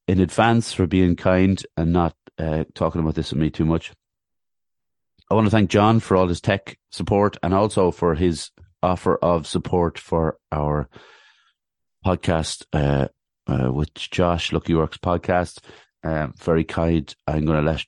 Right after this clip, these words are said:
Josh deal with that. He's, it's his thing. So he's gonna talk to John about doing it, that, and because I have to get John to do this and I can't keep asking the man for favors. He's a busy man.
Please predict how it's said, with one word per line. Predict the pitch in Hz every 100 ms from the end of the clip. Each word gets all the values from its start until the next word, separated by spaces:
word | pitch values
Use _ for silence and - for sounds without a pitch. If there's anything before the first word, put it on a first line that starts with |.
| -
Josh | 80 71 -
deal | 80 73
with | 71
that. | 76 73 - - _ _ _ _ _ _ _ _ _ _ _
He's, | 78 90 80 -
it's | 90 -
his | 101 -
thing. | - 71 67 - -
So | - 87 82 -
he's | 98 92
gonna | 92 82
talk | 85 80
to | -
John | - 78
about | 76 71
doing | 73 80 78
it, | 71
that, | 67 69 -
and | 82 76 - -
because | 87 95 87
I | 113
have | 104 -
to |
get | 85 78
John | 78 78
to | 71
do | 80
this | 76 73 -
and | 76
I |
can't | 78 90 80 73 _ -
keep | - 78
asking | 65 - 76
the | 76
man | 71 67
for | - -
favors. | - 76 71 76
He's | - 78 - - - -
a | 82
busy | 90 80 85
man. | 80 76